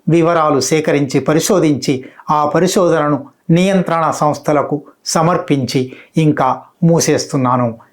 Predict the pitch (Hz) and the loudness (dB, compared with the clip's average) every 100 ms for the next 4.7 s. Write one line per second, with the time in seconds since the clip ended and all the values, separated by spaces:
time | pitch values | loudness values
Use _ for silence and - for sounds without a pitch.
0 | - 170 170 151 160 165 135 - _ _ | -2 0 2 2 0 0 -2 -4 _ _
1 | 160 139 131 135 127 139 139 120 135 127 | -2 -2 0 -4 -2 0 2 2 2 2
2 | 123 110 - _ - 120 113 - - - | 0 -2 -6 _ -4 -2 -2 -4 -14 -16
3 | _ _ 214 214 165 202 247 226 190 233 | _ _ 0 2 2 2 2 2 4 4
4 | 240 220 196 196 190 208 254 | 4 2 0 0 0 0 -4